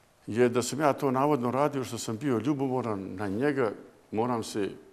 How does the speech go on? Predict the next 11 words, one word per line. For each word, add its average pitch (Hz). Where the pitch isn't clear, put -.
do 98
neba 120
izvinjavati 92
članove 90
moje 82
porodice. -
Jer 98
on 123
kao 120
nešto 127
navodno 147